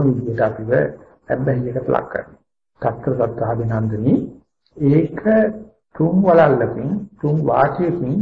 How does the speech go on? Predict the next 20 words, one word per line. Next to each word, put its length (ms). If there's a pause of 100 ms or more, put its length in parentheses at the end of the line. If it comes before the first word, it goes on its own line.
අපට 300
පහර 320
දෙනවා. 380
එකක් 300
තමයි 320
මේ 200 (1300)
කාම 200
තණ්හාව. 580 (1500)
කාම 220
තණ්හාව 460
කියලා 220
කියන්නේ 360
මේ 240 (460)
ඇහ, 220
කන, 300
දිව, 220
නාසය, 480 (320)
කය, 320
මන 260 (100)
කියන 340